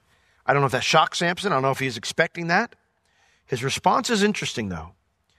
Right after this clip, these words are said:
And Samson said unto them, "Swear unto me that you will not fall upon me yourselves, that you won't attack me yourselves. Whatever happens, I'll let you tie me up, but you swear unto me, promise that you won't attack me."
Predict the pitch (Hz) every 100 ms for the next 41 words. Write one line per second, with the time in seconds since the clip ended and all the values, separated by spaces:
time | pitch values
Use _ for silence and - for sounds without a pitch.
0 | _ _ _ _ - 135 - 185 214 226
1 | - 202 151 123 117 117 135 _ _ _
2 | _ _ _ - - 220 190 135 131 147
3 | 175 _ _ _ _ _ _ - 143 143
4 | 147 208 - - 185 180 - 147 143 143
5 | 139 - 135 - 147 92 - 117 165 190
6 | 190 - - - 175 147 143 139 135 -
7 | 117 78 - - 120 160 240 254 247 98
8 | - - - _ _ _ _ 123 165 226
9 | 226 240 226 220 214 214 135 - 117 160
10 | 175 202 220 202 131 131 - 196 156 127
11 | - - _ _ _ _ _ 117 120 160
12 | 175 160 151 143 123 101 76